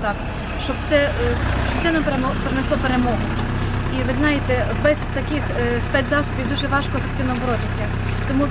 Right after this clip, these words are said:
велике прохання, якщо ви вирішили допомогти, зробіть це якомога швидше, тому що ми хочемо вже це ш-, вже швидше купити.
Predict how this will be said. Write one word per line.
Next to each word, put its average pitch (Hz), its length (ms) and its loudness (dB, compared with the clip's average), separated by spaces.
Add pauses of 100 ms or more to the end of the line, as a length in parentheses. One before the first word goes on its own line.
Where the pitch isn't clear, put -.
велике 339 240 0
прохання, 254 500 0
якщо 330 240 -2
ви 320 100 2
вирішили 285 440 -2
допомогти, 254 500 -6 (320)
зробіть 240 240 -8
це - 80 -10 (140)
якомога 247 360 -6
швидше, 240 320 -8
тому 247 180 -8
що 262 120 -6
ми 254 100 -6
хочемо 254 220 -8
вже 240 160 -6 (100)
це 254 100 -8
ш-, - 180 -10
вже 247 140 -6
швидше 240 320 -10
купити. 220 400 -10